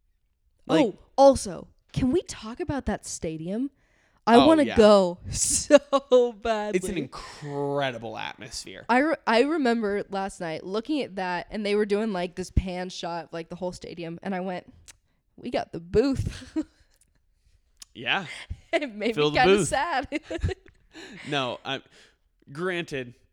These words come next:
Speaker 1: they have a little bit more to play for right now <laughs> than we do.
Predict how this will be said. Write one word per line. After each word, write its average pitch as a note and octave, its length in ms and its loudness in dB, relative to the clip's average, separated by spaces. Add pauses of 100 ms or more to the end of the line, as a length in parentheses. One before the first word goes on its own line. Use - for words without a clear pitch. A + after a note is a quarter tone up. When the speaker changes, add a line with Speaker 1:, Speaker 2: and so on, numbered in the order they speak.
Speaker 1:
they C#3 160 -4
have C#3 160 0
a C3 60 -8
little B2+ 220 -8
bit A#2+ 140 -8
more B2+ 160 -8
to B2 60 -10
play A2+ 240 -10
for A2 240 -14
right G#2+ 220 -10
now G#3+ 160 -12
<laughs> F#3+ 40 -10
than C#3 140 -8
we C3+ 180 -6 (120)
do. D3 180 -8